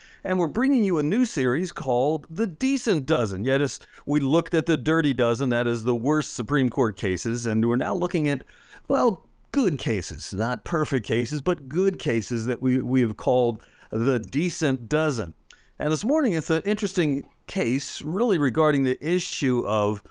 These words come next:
what are the limits on when they want to investigate you, if they,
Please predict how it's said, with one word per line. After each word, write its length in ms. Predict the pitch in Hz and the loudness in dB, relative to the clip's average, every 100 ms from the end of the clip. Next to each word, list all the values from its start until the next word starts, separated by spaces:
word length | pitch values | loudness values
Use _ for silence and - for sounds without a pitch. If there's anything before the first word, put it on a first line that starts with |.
| _ - | _ -10
what 300 | 117 170 226 | -4 0 2
are 80 | 208 | 2
the 160 | 147 131 | 2 2
limits 800 | 127 156 165 107 95 - - _ _ _ _ | 2 0 0 -2 -4 -16 -18 _ _ _ _
on 360 | 117 117 113 120 | -2 0 2 2
when 360 | 156 170 160 | 0 2 0
they 180 | 156 135 | 2 2
want 340 | 127 139 147 143 | 2 2 0 0
to 200 | 147 143 | -2 -2
investigate 1080 | 127 120 113 143 - - 127 127 120 107 120 | 0 0 0 0 -2 -2 0 2 0 -2 -2
you, 400 | 123 120 120 117 - - | 2 2 2 0 -10 -6
if 240 | 104 110 117 | -4 -2 0
they, 260 | 110 98 | 0 -2